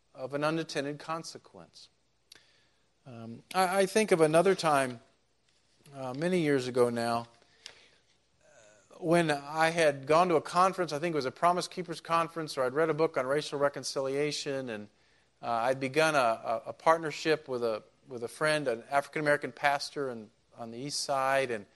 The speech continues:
our churches had started to do things together. We did a Habitat House, and, uh, we had a wonderful worship night where their worship group came, and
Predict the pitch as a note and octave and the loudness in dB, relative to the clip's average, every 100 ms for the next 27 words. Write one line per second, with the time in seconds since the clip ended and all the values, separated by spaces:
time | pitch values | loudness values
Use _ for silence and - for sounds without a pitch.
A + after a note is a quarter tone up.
0 | _ _ _ C3+ B2+ - E3 D#3 C#3 C3+ | _ _ _ -6 -4 0 0 0 -8 -6
1 | - E3 D3 C3 B2 D#3+ E3 F3 D3+ D#3+ | 0 2 2 0 0 0 2 0 0 -2
2 | D3 D#3 D3+ C3+ C3 B2+ A2+ C#3+ D3 D#3 | 2 2 2 0 -2 -2 0 2 0 0
3 | D#3 C#3+ C3+ C#3+ C#3 C#3+ - - _ _ | 0 0 2 2 2 0 -6 -16 _ _
4 | _ _ _ C3+ A#2 A2+ G#2+ G#2+ G2+ G2+ | _ _ _ -12 -8 -8 -8 -4 -2 -2
5 | G2+ B2+ C3+ B2 A2 B2+ D3+ D3+ C#3 A#2 | -4 -2 0 0 0 0 0 -2 -4 -4
6 | B2 C#3+ - C3+ C3+ C#3 C#3 B2+ A2+ A2 | -2 -2 -4 -10 -2 0 0 -2 -8 -4
7 | C3 B2 B2 C#3 - C#3 - C3+ C#3+ - | -4 -2 -4 -6 -6 -8 -8 -4 -4 -4
8 | D3 C#3 C#3+ C3+ G#2+ | -4 -2 -2 -4 -8